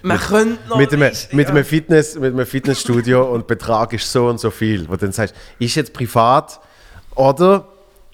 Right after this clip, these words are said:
Speaker 2: für das und dann nachher irgendwann wieder privat?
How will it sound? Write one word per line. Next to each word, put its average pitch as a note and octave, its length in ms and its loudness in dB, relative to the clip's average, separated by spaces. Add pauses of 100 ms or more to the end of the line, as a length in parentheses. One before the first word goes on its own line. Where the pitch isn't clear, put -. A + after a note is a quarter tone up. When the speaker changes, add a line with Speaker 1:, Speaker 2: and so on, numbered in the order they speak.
(340)
Speaker 2:
für C3+ 240 2
das C3 400 2
und B2 140 -4
dann B2 160 -2
nachher B2 320 -2
irgendwann A#2+ 360 -2
wieder A#2 160 -6
privat? G#2+ 680 -2